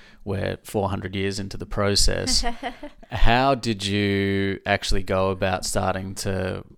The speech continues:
Speaker 1: well, what was the point where you decided, "Okay, it's time to get some money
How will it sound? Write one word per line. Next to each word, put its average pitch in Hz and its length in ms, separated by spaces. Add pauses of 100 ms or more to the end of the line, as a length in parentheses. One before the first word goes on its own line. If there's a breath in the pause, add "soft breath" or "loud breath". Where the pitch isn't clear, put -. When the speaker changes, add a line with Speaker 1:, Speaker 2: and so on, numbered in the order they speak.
(120)
Speaker 1:
well, 117 180
what 120 140
was 117 100
the 104 80
point 113 340
where 95 140
you 92 160
decided, 95 400
"Okay, 95 180
it's 95 140
time 95 280
to 98 280 (440)
get 98 140
some - 140
money 95 340